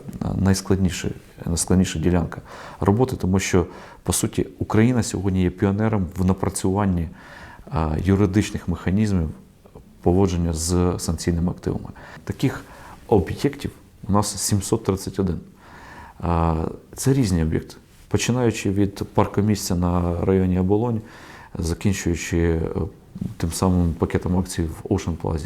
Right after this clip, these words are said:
Насправді величезний, е, асортимент. Я нагадаю, що підприємства, які є в фонді, займаються,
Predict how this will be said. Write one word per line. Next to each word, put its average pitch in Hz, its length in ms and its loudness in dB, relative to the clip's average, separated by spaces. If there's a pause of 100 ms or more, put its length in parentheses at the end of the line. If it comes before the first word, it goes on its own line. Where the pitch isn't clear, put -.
(100)
Насправді 110 640 2 (100)
величезний, 92 880 2 (160)
е, 85 320 0 (140)
асортимент. 90 640 -2 (440)
Я 101 100 4
нагадаю, 113 340 4
що - 160 -4
підприємства, 104 540 2
які 92 260 -4
є 98 120 2
в - 20 -2
фонді, 123 440 -6 (200)
займаються, 101 580 0